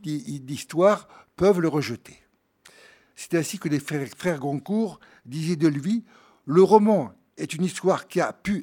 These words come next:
être, et l'histoire est un roman qui a été. » Et Alexandre Dumas, lui, disait : « Oh, le roman historique, c'est un viol de l'histoire, évidemment.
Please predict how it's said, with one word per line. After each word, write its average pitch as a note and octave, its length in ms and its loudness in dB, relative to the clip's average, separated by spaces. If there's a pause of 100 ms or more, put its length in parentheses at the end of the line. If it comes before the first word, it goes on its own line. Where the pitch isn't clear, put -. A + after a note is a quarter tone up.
(140)
être, - 400 -2 (840)
et E3+ 60 -4
l'histoire F#3+ 600 0
est D3+ 160 -10
un E3+ 80 -2
roman F3 300 -2
qui - 180 -8 (140)
a D#3+ 120 4
été. » D3+ 380 -6 (1700)
Et E3+ 220 2 (220)
Alexandre D#3+ 340 -4
Dumas, D3+ 480 -4 (200)
lui, C#3+ 300 -8
disait : « C3 500 -2 (920)
Oh, A3+ 220 6 (720)
le A#2 140 -10
roman C#3 240 -2
historique, D#3+ 460 -6 (260)
c'est - 180 -14
un A#2+ 60 -6
viol E3 180 2
de C3+ 60 -8
l'histoire, C3+ 460 -2
évidemment. C3+ 560 -6